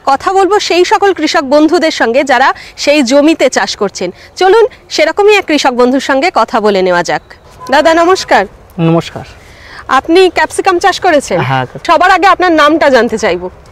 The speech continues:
Speaker 2: আমার নাম মুজাফফর আলী।
Speaker 1: আচ্ছা।
Speaker 2: গ্রাম দক্ষিণ কালিকাপুর, ভাঙড়া এক নম্বর ব্লক, দক্ষিণ চব্বিশ পরগনা।
Speaker 1: বেশ।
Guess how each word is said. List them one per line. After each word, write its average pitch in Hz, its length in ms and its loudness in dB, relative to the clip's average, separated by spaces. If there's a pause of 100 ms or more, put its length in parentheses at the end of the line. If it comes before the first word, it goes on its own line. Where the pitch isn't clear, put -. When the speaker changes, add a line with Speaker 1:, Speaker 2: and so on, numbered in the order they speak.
Speaker 2:
আমার 170 220 0
নাম 175 200 4
মুজাফফর 170 420 2
আলী। 185 240 4 (480)
Speaker 1:
আচ্ছা। 202 380 -8 (100)
Speaker 2:
গ্রাম 156 320 2
দক্ষিণ 170 340 0
কালিকাপুর, 185 480 2 (260)
ভাঙড়া 147 300 0
এক 147 140 -2
নম্বর 165 240 -2
ব্লক, 185 240 0 (600)
দক্ষিণ 147 280 -2
চব্বিশ 127 180 0
পরগনা। 110 260 -8 (200)
Speaker 1:
বেশ। 214 360 -4